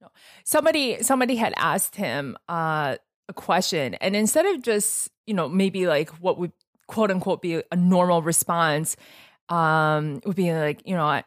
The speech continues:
I'm so sorry. I'm trying to do everything, you know, we're doing everything we can."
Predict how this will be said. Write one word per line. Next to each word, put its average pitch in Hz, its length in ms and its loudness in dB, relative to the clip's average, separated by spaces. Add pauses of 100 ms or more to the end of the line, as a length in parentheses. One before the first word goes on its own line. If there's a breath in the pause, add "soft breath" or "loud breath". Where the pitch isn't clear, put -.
I'm 165 180 -2
so 185 120 0
sorry. 190 360 4
I'm 170 140 0
trying 165 240 -4
to 160 80 -6
do 156 160 -4
everything, 151 540 -4 (240)
you 170 100 -8
know, 135 120 -4
we're 151 140 -2
doing 151 240 -2
everything 139 340 -4
we 131 80 -6
can." 196 640 2